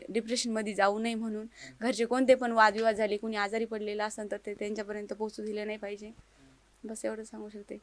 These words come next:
Speaker 1: आणि त्यांना फुल सपोर्ट केला पाहिजे.
Speaker 2: आता तुम्ही एक शासकीय अधिकाऱ्याच्या पत्नी आहात असं तुम्हाला भविष्यात संबोधलं जाईल, काय वाटतंय?
Speaker 1: <laughs> काय वा-, भारी वाटतंय, बाकी काय.
Speaker 2: एमपीएससी राज्य सेवा परीक्षेमध्ये,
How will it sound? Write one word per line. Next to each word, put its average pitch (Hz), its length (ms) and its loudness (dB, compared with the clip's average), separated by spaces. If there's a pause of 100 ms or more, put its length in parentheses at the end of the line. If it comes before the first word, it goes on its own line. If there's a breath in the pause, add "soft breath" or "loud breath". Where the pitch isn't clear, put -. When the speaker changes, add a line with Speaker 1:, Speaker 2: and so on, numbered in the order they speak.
Speaker 1:
आणि 208 100 -2
त्यांना 240 180 0
फुल 226 160 -2
सपोर्ट 208 320 -8
केला 190 200 -4
पाहिजे. 196 260 -10 (760)
Speaker 2:
आता 143 320 -4
तुम्ही 143 300 -4
एक 139 160 -4
शासकीय 143 560 2
अधिकाऱ्याच्या 139 680 4
पत्नी 143 380 0
आहात 139 260 0
असं 139 280 -2
तुम्हाला 135 400 -4
भविष्यात 131 420 -2
संबोधलं 127 480 -2
जाईल, 117 240 -4 (480)
काय 143 100 6
वाटतंय? 131 360 0 (1300)
Speaker 1:
<laughs> 285 460 0 (1080 loud breath)
काय 247 220 2
वा-, 226 140 4
भारी 254 260 6
वाटतंय, 214 420 8
बाकी - 420 -6
काय. - 60 -8 (720)
Speaker 2:
एमपीएससी 175 480 6
राज्य 147 260 8
सेवा 139 240 4
परीक्षेमध्ये, 131 720 2